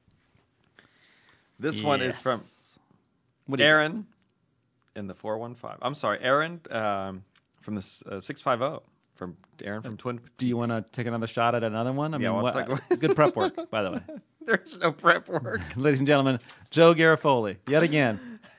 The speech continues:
Speaker 2: undaunted by the fact that you, you have still not been unseated. Sixty-two
Speaker 1: Well, I
Speaker 2: pod-
Speaker 1: think this, this one, uh, this maybe address that issue.
Speaker 2: Is this Aaron from
Speaker 1: Hello,
Speaker 2: Twin Peaks?
Speaker 1: Aaron from Twin Peaks. Hello, gentlemen. It's Aaron Twin Peaks, where I grew up, from the six five oh, where I now live.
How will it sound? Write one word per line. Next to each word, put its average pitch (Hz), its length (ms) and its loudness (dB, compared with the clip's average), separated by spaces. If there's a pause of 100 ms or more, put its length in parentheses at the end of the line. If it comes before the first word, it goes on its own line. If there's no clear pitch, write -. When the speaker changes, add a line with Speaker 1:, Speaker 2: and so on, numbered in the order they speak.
(100)
Speaker 2:
undaunted 202 800 8
by 131 140 4
the 123 80 2
fact 131 280 4
that 139 80 -6
you, 202 160 0
you 208 200 4
have 190 140 6
still 233 280 4
not 185 240 2
been 139 140 2
unseated. 135 640 -4 (500)
Sixty-two - 420 0
Speaker 1:
Well, 160 400 8
I 151 60 6
Speaker 2:
pod- 165 120 6
Speaker 1:
think 180 140 0
this, 175 300 -4
this 175 240 -6
one, 151 280 -6
uh, 127 320 -4 (120)
this 123 220 -12
maybe 127 400 -10 (320)
address 131 320 -4
that 127 240 -6
issue. 101 280 -10 (120)
Speaker 2:
Is 123 80 -8
this 139 160 -4
Aaron 147 180 4
from 135 60 2
Speaker 1:
Hello, 175 180 6
Speaker 2:
Twin 143 200 -2
Peaks? 151 140 -2
Speaker 1:
Aaron 127 200 0
from 147 140 -8
Twin 131 360 -10 (100)
Peaks. - 260 -16
Hello, 135 200 4
gentlemen. 160 460 0
It's - 340 -6
Aaron 143 320 2
Twin 151 240 -6
Peaks, - 500 -14
where - 120 -10
I 104 60 -6
grew 113 200 -2
up, - 120 -10 (180)
from - 180 -12
the 104 60 -6
six - 260 -10
five 117 240 -2
oh, 107 160 -2
where 160 160 -8
I 113 80 -6
now 92 200 -12
live. 92 180 -12